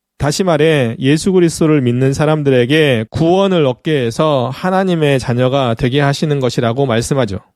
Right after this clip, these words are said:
그리고 복음에는 하나님의 의가 나타나서 믿음으로 믿음에 이르게 하나니 기록된 바 오직 의인은 믿음으로 말미암아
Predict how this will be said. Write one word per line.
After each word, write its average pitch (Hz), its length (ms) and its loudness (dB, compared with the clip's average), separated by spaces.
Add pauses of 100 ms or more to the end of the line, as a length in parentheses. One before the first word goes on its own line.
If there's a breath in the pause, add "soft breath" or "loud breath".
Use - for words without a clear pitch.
(720)
그리고 180 460 2 (180)
복음에는 156 920 2
하나님의 180 720 2
의가 127 240 0
나타나서 123 840 0
믿음으로 151 880 2 (200)
믿음에 156 480 2
이르게 143 380 0
하나니 135 800 0
기록된 147 540 -2
바 135 300 0
오직 147 360 2
의인은 151 560 2
믿음으로 156 460 2
말미암아 131 720 0